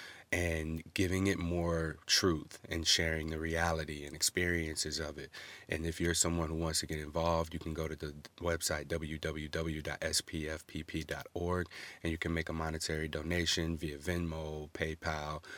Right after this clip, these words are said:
or you can become a Patreon member for as little as two dollars and fifty cents per month. And if you're unable to get involved monetarily and you have a story that you're able to share about your experience with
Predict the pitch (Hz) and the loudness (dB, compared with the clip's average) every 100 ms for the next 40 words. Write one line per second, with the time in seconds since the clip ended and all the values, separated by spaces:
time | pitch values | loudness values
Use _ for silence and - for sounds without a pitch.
0 | - - 82 80 80 80 - 80 76 85 | -6 0 0 0 -2 -2 0 -2 -2 0
1 | 82 - 78 76 76 73 73 - - _ | 0 0 -2 -4 -6 -8 -12 -16 -20 _
2 | 85 82 78 78 76 73 - 78 73 73 | -2 0 -2 -4 -4 -6 -4 -4 -2 -4
3 | 71 69 - 78 80 78 87 85 80 78 | -6 -8 -4 -4 -4 -2 0 2 0 2
4 | - - 82 78 76 76 76 73 76 - | 2 2 0 0 -2 -4 -6 -6 -8 -6
5 | 90 - 76 73 - 73 71 76 76 - | 0 0 0 -4 -8 -10 -8 -10 -10 -12
6 | - - - - 82 82 76 76 - 78 | -14 -12 -12 -6 -2 0 -2 -4 -2 0
7 | 85 90 87 87 82 82 80 82 80 80 | 2 2 2 2 2 0 2 2 4 2
8 | 78 78 78 76 - 87 92 92 98 - | 0 -4 -4 0 2 4 4 2 -2 -6
9 | - - 82 80 80 76 78 71 71 - | -16 -6 -2 0 0 -2 -2 -2 -4 -6
10 | 73 73 - - 101 131 85 76 73 - | -6 4 6 6 6 6 6 2 -4 -12
11 | - - 82 71 82 80 73 78 76 - | -20 -4 -2 0 0 0 0 0 2 2
12 | 78 76 76 76 71 78 78 - 80 73 | 2 0 -2 -2 -4 -4 -2 0 0 -2
13 | 73 69 76 76 73 | -4 -4 -2 -4 -6